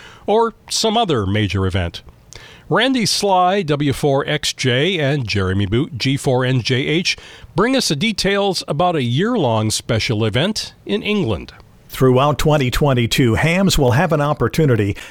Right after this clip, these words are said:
Speaker 2: to connect to some ancient history in commemorating nineteen hundred years since the building of Hadrian's Wall across England. I asked Amateur Radio Newsline correspondent Jeremy Boot,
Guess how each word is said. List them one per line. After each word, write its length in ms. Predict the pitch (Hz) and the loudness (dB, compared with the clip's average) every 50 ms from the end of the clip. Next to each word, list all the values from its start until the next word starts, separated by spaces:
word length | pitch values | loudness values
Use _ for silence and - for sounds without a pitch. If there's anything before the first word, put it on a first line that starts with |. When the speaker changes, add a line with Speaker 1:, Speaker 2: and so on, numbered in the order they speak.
| - - - | -14 -4 -2
Speaker 2:
to 100 | 170 147 | -2 0
connect 380 | - 160 170 202 233 - - | 2 2 2 0 0 0 0
to 80 | - 143 | 2 2
some 280 | - - 160 127 123 - - | 2 4 2 2 2 2 2
ancient 440 | 170 202 233 - - 202 196 170 - | 2 2 2 2 2 2 0 2 2
history 520 | 220 - - - - 151 120 78 76 - - - - - _ - | 2 2 2 2 0 -2 -2 -2 -6 -14 -18 -20 -20 -14 _ 0
in 160 | 135 131 120 | 2 2 4
commemorating 720 | - - 123 131 147 165 165 160 156 147 147 135 131 127 120 | 4 4 2 4 4 4 2 2 2 2 2 2 2 2 2
nineteen 720 | 113 113 127 156 175 185 180 - - - 175 165 165 156 | 2 2 2 2 2 0 0 0 0 2 2 2 2 2
hundred 540 | 147 - - - 175 180 160 156 147 135 110 | 0 0 0 0 0 2 2 2 2 2 2
years 480 | 117 139 170 160 117 107 104 - - - - - - - | 2 2 2 2 2 2 2 0 -2 -4 -8 -14 -12 -4
since 320 | - - 165 156 - - | -2 0 0 0 0 0
the 120 | - - 117 | 0 0 2
building 400 | 110 165 202 214 202 202 165 127 | 2 2 2 4 2 2 2 2
of 100 | 113 - | 0 0
Hadrian's 560 | - 175 202 175 180 180 165 147 131 - 117 | 0 0 2 2 2 2 2 2 2 2 2
Wall 340 | 123 151 170 131 120 117 117 | 4 4 4 4 4 2 0
across 460 | - - - 131 131 131 135 - - | 0 0 2 2 4 4 2 2 2
England. 460 | 170 170 165 123 117 101 85 - - - - - - - - - - - - - - | 0 0 0 0 -2 -2 -4 -6 -12 -20 -20 -20 -20 -20 -20 -20 -20 -20 -12 -4 0
I 220 | 110 110 107 110 | 0 2 4 4
asked 360 | 117 120 127 131 - - - | 2 2 2 2 0 0 0
Amateur 380 | 135 131 131 135 131 - 151 135 | 2 2 2 2 0 2 2 2
Radio 300 | 135 147 139 139 143 135 | 2 2 2 2 2 2
Newsline 540 | 131 143 151 151 - - 147 139 139 143 - | 4 4 4 2 2 2 2 2 2 0 0
correspondent 800 | - 160 151 147 143 - - - 151 135 139 135 135 135 123 | 2 2 4 4 2 2 0 2 2 2 2 2 2 0 0
Jeremy 460 | 113 120 185 233 233 226 202 180 165 | 0 2 2 4 4 4 4 4 2
Boot, 340 | 139 107 190 175 113 104 - | 2 2 2 2 2 0 -2